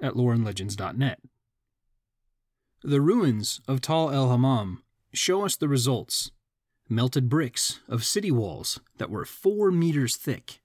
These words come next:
Melted metals like gold and platinum. Shocked quartz. Experimental data suggests the temperature exceeded two thousand degrees Celsius. For us Americans, that's three thousand six hundred and thirty-two degrees Fahrenheit.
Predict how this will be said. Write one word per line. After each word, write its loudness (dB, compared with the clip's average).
Melted 0
metals -2
like -6
gold -2
and -4
platinum. -6
Shocked -6
quartz. -2
Experimental 0
data -6
suggests 0
the -6
temperature -4
exceeded -2
two -2
thousand 0
degrees 2
Celsius. -4
For -2
us -2
Americans, 0
that's -2
three -4
thousand 0
six -2
hundred 2
and -2
thirty-two 0
degrees -2
Fahrenheit. -4